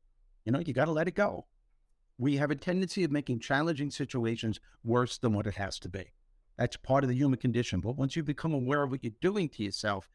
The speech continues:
and you're aware that happiness is your main purpose and ultimate goal in life, you will choose that which empowers you. And you'll get to a better place. And you'll notice you take that with you everywhere.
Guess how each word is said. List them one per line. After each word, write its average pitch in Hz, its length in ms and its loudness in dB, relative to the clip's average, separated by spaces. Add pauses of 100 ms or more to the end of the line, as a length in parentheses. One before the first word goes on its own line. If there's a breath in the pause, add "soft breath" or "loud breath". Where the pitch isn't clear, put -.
(200)
and 151 120 2
you're 143 160 4
aware 135 300 2
that 123 160 0
happiness 131 540 0
is 110 80 -8
your 113 100 0
main 131 240 2
purpose 151 400 -6
and 123 80 0
ultimate 120 360 0
goal 131 220 2
in 110 120 2
life, 151 260 2 (640)
you 147 220 0
will 131 200 0
choose 160 540 -2
that 135 280 0
which 131 220 -2
empowers 127 800 0
you. 90 240 -8 (1400)
And 127 120 4
you'll 131 120 4
get 131 200 2
to 123 140 2
a 110 40 0
better 120 220 0
place. - 460 -10 (840)
And 127 140 4
you'll 127 100 4
notice 135 320 2
you - 60 -2
take - 240 -4
that 117 160 -4
with 123 180 -2
you 113 140 -2
everywhere. 101 400 -4